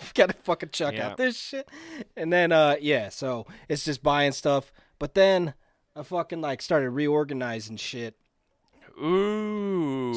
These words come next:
Speaker 1: So
Speaker 2: the great organization. Always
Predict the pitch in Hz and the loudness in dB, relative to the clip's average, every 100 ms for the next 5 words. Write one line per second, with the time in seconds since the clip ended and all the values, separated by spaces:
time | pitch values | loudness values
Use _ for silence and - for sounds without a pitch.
0 | 113 156 135 147 123 156 165 165 143 143 | 4 4 4 2 0 0 0 -2 -2 -2
1 | 135 135 123 117 131 135 - 113 87 85 | -2 -8 -8 -4 -4 -4 -6 -8 -10 -14
2 | - 113 143 147 151 143 131 - | -6 2 2 4 2 0 -6 -12